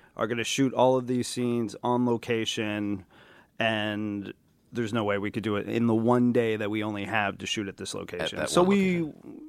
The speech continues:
Speaker 1: you know, in our meetings, we'll, you know, uh, cater it to a one-day location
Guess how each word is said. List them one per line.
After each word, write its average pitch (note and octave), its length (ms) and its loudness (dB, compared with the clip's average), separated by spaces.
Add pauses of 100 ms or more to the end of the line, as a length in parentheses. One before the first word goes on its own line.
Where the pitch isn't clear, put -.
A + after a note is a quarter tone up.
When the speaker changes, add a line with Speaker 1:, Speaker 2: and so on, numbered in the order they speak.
(180)
Speaker 1:
you D3+ 140 2
know, G#2 260 -2
in A#2 180 -4
our A2 140 2
meetings, G#2+ 560 -2
we'll, F#2+ 420 -4 (480)
you A2 160 -4
know, F2+ 340 -8
uh, - 300 -8 (200)
cater G2 340 2
it - 180 -8
to G2 540 -6
a G2+ 100 -4
one-day G2+ 920 -2
location G#2 680 -4